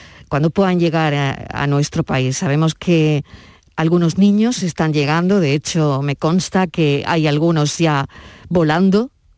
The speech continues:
hacia Andalucía, otros que llegarán en breve, pero vamos a ver qué se puede hacer con, con la gente que, que llegue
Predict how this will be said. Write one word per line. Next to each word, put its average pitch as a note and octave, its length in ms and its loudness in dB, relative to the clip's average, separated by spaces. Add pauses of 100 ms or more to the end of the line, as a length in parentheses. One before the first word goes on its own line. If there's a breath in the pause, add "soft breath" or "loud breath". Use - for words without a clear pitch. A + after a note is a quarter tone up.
hacia C#3+ 600 -2
Andalucía, E3 800 0 (1000 loud breath)
otros - 340 0
que D#3+ 680 0
llegarán E3 380 0
en E3 140 2
breve, F#3+ 400 2 (760)
pero D#3+ 580 0 (680)
vamos F3 360 -2
a G3+ 60 2
ver F3+ 120 0
qué A3 100 -4
se G3+ 120 0
puede E3+ 180 0
hacer D#3+ 280 0
con, D#3+ 320 0
con C#3+ 200 -2
la C3+ 100 0
gente F3 340 0
que, D#3 260 -4
que C#3 160 -4
llegue F3 440 2